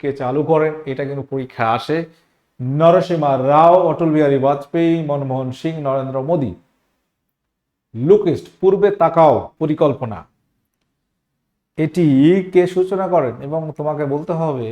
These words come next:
এটি কোন সালে, সালটা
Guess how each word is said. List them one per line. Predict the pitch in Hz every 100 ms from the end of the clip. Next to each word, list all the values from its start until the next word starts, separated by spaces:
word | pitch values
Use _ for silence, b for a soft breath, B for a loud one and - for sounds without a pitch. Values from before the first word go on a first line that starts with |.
| 127 -
এটি | _ 156 -
কোন | 170 165
সালে, | - 104 - _ _ _ _ _ _ _ _ _ _ _ _ _ _ _ _ _ _ _ _ _ _ _ - -
সালটা | 160 185